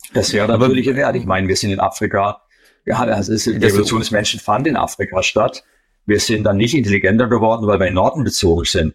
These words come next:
Speaker 1: Die, die, die Intelligenz, die Menschen, die geistig-, die geistige Leistungsfähigkeit hat vermutlich sogar schon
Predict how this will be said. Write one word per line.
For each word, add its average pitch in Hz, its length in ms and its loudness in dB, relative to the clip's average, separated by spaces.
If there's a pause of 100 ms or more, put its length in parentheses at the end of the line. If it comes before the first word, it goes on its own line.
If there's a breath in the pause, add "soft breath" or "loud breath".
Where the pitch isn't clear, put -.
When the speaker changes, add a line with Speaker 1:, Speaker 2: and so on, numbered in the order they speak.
Speaker 1:
Die, 87 640 -2
die, 170 320 -6
die 95 100 0
Intelligenz, 127 640 0
die 101 120 -2
Menschen, 113 460 0
die 95 240 0
geistig-, - 460 -2
die 180 100 -4
geistige 113 440 -2
Leistungsfähigkeit 123 840 -2 (400)
hat - 140 -4
vermutlich 110 420 0
sogar 104 300 0
schon 101 340 -2